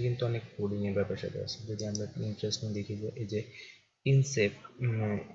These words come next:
ইন্সপেক্ট, এই, এই অপশনটাতে যাই, দেখেন এখানে অনেক হিজিবিজি লেখা আছে। আপনারা অবশ্যই আপনাদের পিসি থাকলে দেখতে পারবেন। দেখেন আপনারা এখানে অনেক হিজিবিজি লেখা আছে। Actually এগুলা হচ্ছে এইচটিএমএল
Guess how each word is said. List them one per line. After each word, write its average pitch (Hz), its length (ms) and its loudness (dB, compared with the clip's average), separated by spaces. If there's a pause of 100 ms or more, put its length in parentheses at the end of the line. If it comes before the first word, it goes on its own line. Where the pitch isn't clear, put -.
(140)
ইন্সপেক্ট, 120 640 2 (480)
এই, 156 100 6 (260)
এই 143 100 6 (200)
অপশনটাতে 123 540 0 (160)
যাই, 104 260 2 (480)
দেখেন 95 240 -2 (640)
এখানে 139 240 -2 (260)
অনেক 131 360 4 (100)
হিজিবিজি 110 520 -4
লেখা 101 280 -2
আছে। - 160 -8 (260)
আপনারা 110 320 -2 (120)
অবশ্যই 110 380 -2
আপনাদের 113 340 -2
পিসি 120 220 -4 (100)
থাকলে 151 220 0 (160)
দেখতে 104 260 -4
পারবেন। - 240 -2 (960)
দেখেন 131 240 -2 (240)
আপনারা 117 300 0 (160)
এখানে 127 180 2 (100)
অনেক 117 200 0
হিজিবিজি 110 400 -2 (100)
লেখা 101 280 2
আছে। - 160 -4 (580)
Actually 139 360 0 (140)
এগুলা 120 360 2
হচ্ছে 123 300 -2 (640)
এইচটিএমএল 110 480 -2